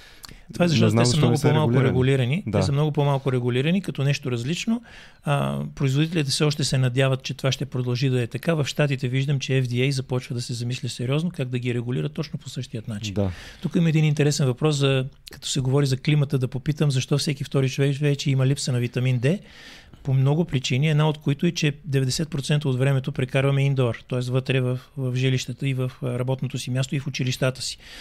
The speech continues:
Speaker 1: Децата е много трудно, след като имат вече това, да ги изведеш навънка да играят в футбол, защото, о, колко е мръсен въздухът, няма да играете навънка, нали? А, не, че е по-мръсен. Едно време играехме на по-мръсен въздух. Сега знаеме, че е вреден.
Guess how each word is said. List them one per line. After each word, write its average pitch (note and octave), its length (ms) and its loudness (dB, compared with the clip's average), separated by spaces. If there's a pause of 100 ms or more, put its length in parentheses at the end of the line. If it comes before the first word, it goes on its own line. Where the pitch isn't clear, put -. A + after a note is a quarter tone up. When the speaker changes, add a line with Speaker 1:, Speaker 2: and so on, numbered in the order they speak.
(360)
Speaker 1:
Децата D#3 680 2
е D#3 80 2
много D#3 260 4
трудно, E3 460 0
след D3+ 220 -4
като D3+ 160 -4
имат D3+ 180 2
вече D3 240 2
това, C#3+ 220 0
да D3 100 2
ги C3+ 120 2
изведеш C3 380 4
навънка C#3 320 2
да C3+ 100 2
играят C3+ 280 4
в - 40 -10
футбол, D3 380 0 (580)
защото, C#3+ 380 -4
о, E3 240 4
колко C#3+ 360 2
е - 20 4
мръсен C3+ 280 2
въздухът, D3+ 380 0
няма C#3+ 220 2
да B2+ 60 2
играете B2 340 2
навънка, E3 340 2
нали? F3+ 240 2 (480)
А, E3+ 240 -2 (260)
не, D#3 180 4
че G#3 140 2
е G3+ 40 4
по-мръсен. D#3 560 2
Едно D3+ 260 4
време E3 300 4
играехме C#3+ 480 4
на F3 80 2
по-мръсен C#3+ 540 2
въздух. A2 320 -6
Сега C#3+ 240 0
знаеме, D3 360 4
че D3 160 0
е C#3 40 0
вреден. G2+ 360 -4